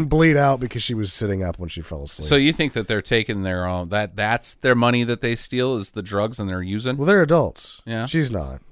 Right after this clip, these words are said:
Speaker 1: So she, yeah, but
Speaker 2: They
Speaker 1: you're
Speaker 2: didn't
Speaker 1: saying
Speaker 2: sell
Speaker 1: every-,
Speaker 2: them to her. They just give them to her. That's fine.
Speaker 1: everybody's on drugs is what you're
Speaker 2: Sure.
Speaker 1: saying.
Speaker 2: It's
Speaker 1: Okay.
Speaker 2: the
Speaker 1: All right.
Speaker 2: seventy-nine.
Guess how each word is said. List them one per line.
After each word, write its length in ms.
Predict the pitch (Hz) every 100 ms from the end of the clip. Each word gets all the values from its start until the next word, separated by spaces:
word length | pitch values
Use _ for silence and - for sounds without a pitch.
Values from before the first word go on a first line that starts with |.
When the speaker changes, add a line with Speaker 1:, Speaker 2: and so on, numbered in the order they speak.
| _ _
Speaker 1:
So 140 | - 113
she, 340 | - 156 160 -
yeah, 180 | 160 175
but 140 | 123
Speaker 2:
They 60 | 170
Speaker 1:
you're 80 |
Speaker 2:
didn't 120 | 247 202
Speaker 1:
saying 120 | 233
Speaker 2:
sell 120 | 190
Speaker 1:
every-, 120 | 180
Speaker 2:
them 100 | 147
to 100 | 120
her. 160 | 104 110
They 60 | 104
just 180 | 101
give 160 | 95 101
them 120 | 80
to 140 | 71 -
her. 40 |
That's 140 | 71 -
fine. 80 | 233
Speaker 1:
everybody's 460 | 269 262 247 233
on 180 | 208 196
drugs 380 | 185 170 107 -
is 100 | 113
what 60 | 247
you're 120 | -
Speaker 2:
Sure. 60 |
Speaker 1:
saying. 280 | 131 107 85 -
Speaker 2:
It's 160 | 233
Speaker 1:
Okay. 80 | 147
Speaker 2:
the 20 |
Speaker 1:
All 20 | 170 _
right. 60 | -
Speaker 2:
seventy-nine. 680 | 160 156 139 135 127 80